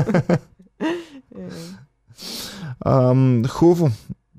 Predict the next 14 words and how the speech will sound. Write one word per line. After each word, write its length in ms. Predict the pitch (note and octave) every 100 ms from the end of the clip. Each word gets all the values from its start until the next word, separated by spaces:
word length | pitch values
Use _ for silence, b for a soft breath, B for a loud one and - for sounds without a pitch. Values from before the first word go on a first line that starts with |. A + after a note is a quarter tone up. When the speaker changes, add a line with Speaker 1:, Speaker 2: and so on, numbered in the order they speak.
| _ -
Speaker 1:
Пиара 360 | C3+ C#3 C#3+
на 140 | C#3 C3
Бойко. 360 | A#2 B2+ B2+
Ми, 260 | C3 C3 B2+
Севи 400 | - C#3 C#3 F3
на 120 | G3
мен 300 | F3 D#3 F3+
ми 80 | F#3
е 540 | F#3 E3+ D#3 C#3 A2 F#2
голяма 520 | A2+ A#2 B2 D3 E3
идолка, 540 | C#3+ A#2 G#2 - A#2+
нали 240 | B2+ A#2+ B2
знаеш, 500 | C#3 C#3 B2+ - -
защото, 580 | A#2+ A#2 - C3+ C3+